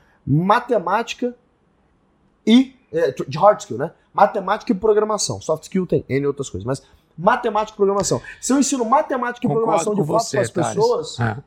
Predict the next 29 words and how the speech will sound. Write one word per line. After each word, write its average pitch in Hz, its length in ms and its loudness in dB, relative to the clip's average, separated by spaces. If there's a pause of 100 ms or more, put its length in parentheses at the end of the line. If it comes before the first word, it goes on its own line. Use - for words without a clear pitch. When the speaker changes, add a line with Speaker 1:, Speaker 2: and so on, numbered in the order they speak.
(320)
Speaker 1:
eu 190 120 6
tô 214 140 4
preparando 214 380 4
a 202 40 -2
humanidade 196 440 -4
pro - 160 -2
Speaker 2:
De-, 156 100 -2
Speaker 1:
próximo - 20 -
Speaker 2:
de-, 170 40 0
Speaker 1:
passo 165 220 0
Speaker 2:
deixa, 170 160 2
Speaker 1:
dela, 110 120 -2
Speaker 2:
deixa 123 160 -4
eu 123 60 -2
Speaker 1:
entendeu? 175 220 -6
Speaker 2:
só 143 60 -6
te 131 280 -4
trazer 120 440 -6
pra 127 100 -6
uma 120 240 -4
mentalidade. 123 340 -6
Então, 135 160 -8
continuando 147 540 -4
o 147 40 -6
que 131 120 -6
eles 135 200 -4
Speaker 1:
É. - 40 -20
Speaker 2:
falam, 101 360 -4
né? 117 240 -6